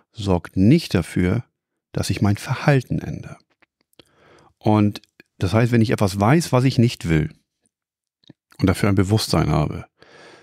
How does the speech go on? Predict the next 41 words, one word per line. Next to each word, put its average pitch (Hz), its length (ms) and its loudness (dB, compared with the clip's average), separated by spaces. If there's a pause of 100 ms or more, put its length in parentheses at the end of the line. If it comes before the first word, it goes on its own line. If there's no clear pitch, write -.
(200)
dann 92 240 2
sorgt 95 240 0
es 95 120 0
nicht 117 220 2
dafür, 101 560 2
dass - 260 -4
ich 104 140 0
in 98 80 2
ein 92 160 0
positives 104 640 -2
Endergebnis 80 640 -4
bekomme. - 400 -10 (500)
Das 92 120 -8
ist 87 100 -6
immer 131 200 4
noch 127 60 0
dieselbe 110 440 4
Geschichte, 107 520 0
wenn 98 120 2
ich 95 100 -2
dem - 160 0
Piloten 143 400 4
erzähle, 113 540 2 (560)
"Flieg - 320 -4
mich 101 240 2
weg, 139 340 0
ist - 160 -6
mir 107 140 4
egal 104 300 4
wohin", 123 420 2 (340)
dann 95 160 -2
weiß 107 200 2
ich 107 100 -4
immer 113 160 4
nicht, 104 120 0
wo 113 60 -2
die 101 140 -2
Reise 98 260 0
hingeht. 90 460 -2 (440)
Ein 95 140 0
Navi, 123 480 2